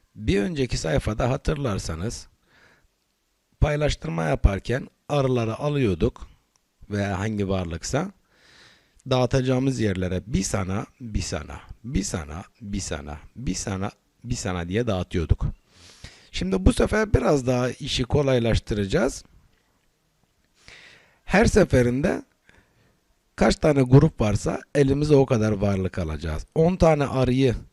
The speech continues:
bu iki tane kovana dağıtacağız ya. Birinci dağıtımda iki tane kovan olduğu için bir sana, bir sana dediğimizde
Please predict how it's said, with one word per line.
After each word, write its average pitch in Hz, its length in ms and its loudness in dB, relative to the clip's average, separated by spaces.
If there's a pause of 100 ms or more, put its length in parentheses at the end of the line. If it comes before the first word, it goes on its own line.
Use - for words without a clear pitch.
(1200)
bu 127 200 4
iki 143 220 2
tane 139 260 0
kovana 127 400 2
dağıtacağız 120 640 2
ya. 76 160 -8 (100)
Birinci 135 720 2 (120)
dağıtımda 95 720 0 (120)
iki 123 220 0
tane 104 320 2
kovan 107 340 4
olduğu 87 260 0
için 82 440 -4 (240)
bir 147 120 -2
sana, 104 400 2
bir 156 60 4
sana 95 300 0
dediğimizde 82 720 -4